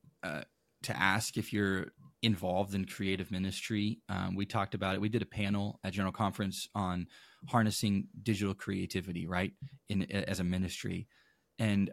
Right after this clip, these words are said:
um, chances are you probably could even answer this 'cause you serve,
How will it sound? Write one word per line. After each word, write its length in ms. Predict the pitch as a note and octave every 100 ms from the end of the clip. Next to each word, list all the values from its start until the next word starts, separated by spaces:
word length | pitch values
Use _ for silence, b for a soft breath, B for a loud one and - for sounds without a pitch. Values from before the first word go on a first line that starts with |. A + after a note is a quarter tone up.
| -
um, 400 | G#2 F#2+ F2+ - - _ _ _ - - _ - - _ _ _ -
chances 480 | - D3 D#3 - A#2
are 340 | G2+ F2+ G2 - _ -
you 180 | A2+ C#3+
probably 400 | A#2 G#2 G2 G2
could 160 | G#2
even 160 | F#2+ F#2
answer 320 | F#2 F#2 F#2
this 240 | F2+ A2 -
'cause 200 | G2 F2+
you 80 |
serve, 520 | F2 G#2+ F#2 F#2 F2